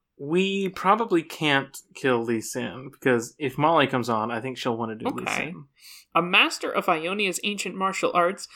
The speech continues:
Speaker 2: Lee Sin is a principled fighter who channel-, who channels the essence of the dragon spirit to face any challenge. Though he lost his sight many years ago, the warrior monk has devoted his life to protecting his homeland against any who would dare upset its sacred balance.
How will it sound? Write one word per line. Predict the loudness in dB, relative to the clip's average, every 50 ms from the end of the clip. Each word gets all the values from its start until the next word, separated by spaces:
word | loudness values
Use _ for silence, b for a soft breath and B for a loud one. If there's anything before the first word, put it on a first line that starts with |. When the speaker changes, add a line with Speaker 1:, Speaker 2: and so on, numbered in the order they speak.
| B B B B
Speaker 2:
Lee | -2 0 0
Sin | 0 -2 -2 -2 0
is | 0
a | 0 0
principled | 0 0 -2 -2 -2 0 2 2 0 2
fighter | 2 2 4 4 4 0
who | -2 -2 -4
channel-, | -4 -2 -2 -2 -2 -2 -6 -10 -12 _ -6
who | -6 -4
channels | -2 0 0 0 0 0 -2 -2 -4
the | -4 0 0
essence | 0 0 0 -2 -4 -2
of | -2 -2 0
the | -2 -2
dragon | 0 2 2 2 2 0 -2 -6
spirit | -4 -2 -2 0 0 -2
to | 0
face | 2 2 2 2 0 -4
any | -8 -8 -8
challenge. | -6 -4 -2 -2 0 -2 -4 -6 -10 -12 -14 B B B B B B B
Though | 4 6 6
he | 6 6
lost | 4 4 4 4 2
his | -2 -4 0
sight | 2 2 2 2 2
many | 0 -2 -2
years | 0 2 4 4 4 4
ago, | 4 4 6 6
the | 6 6
warrior | 4 4 4 4 2 0
monk | 0 -2 -2 -2 -2
has | -4 -4
devoted | -2 -2 2 4 4 6 4 2
his | 0 -2 0
life | 0 0 0 -2
to | -6
protecting | -10 -2 -2 -2 0 -2 -4 -8
his | -8 -2 0
homeland | 2 2 2 2 0 0 0 0
against | 0 0 -2 -2 -4
any | -4 -4 -4 -2
who | 0 0
would | 0 2 4
dare | 4 6 6 4
upset | 2 2 0 -2 -2 -2
its | -4 -2
sacred | 0 0 2 2 0 0 2
balance. | 2 2 2 2 -2 -6 -8 -8 -10